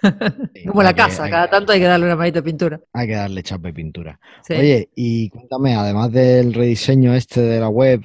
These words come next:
Speaker 1: siguiendo los sabios consejos de alguien que os ha dicho que, que hagáis
Speaker 2: Ahí
Speaker 1: una
Speaker 2: va.
Speaker 1: página de C M S, <laughs> eh, ¿estáis trabajando en algo más o...?
Speaker 2: No, aparte, sí, siempre estamos trabajando en algo más, pero más que nada en,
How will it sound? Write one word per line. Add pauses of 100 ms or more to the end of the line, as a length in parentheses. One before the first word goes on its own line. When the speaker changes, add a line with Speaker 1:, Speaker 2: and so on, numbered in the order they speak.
Speaker 1:
siguiendo
los
sabios
consejos
de
alguien
que
os
ha
dicho
que,
que
hagáis
Speaker 2:
Ahí
Speaker 1:
una
Speaker 2:
va.
Speaker 1:
página (280)
de
C
M
S, (340)
<laughs>
eh,
¿estáis
trabajando
en
algo
más
o...? (280)
Speaker 2:
No, (140)
aparte,
sí,
siempre
estamos
trabajando
en
algo
más,
pero
más
que
nada
en,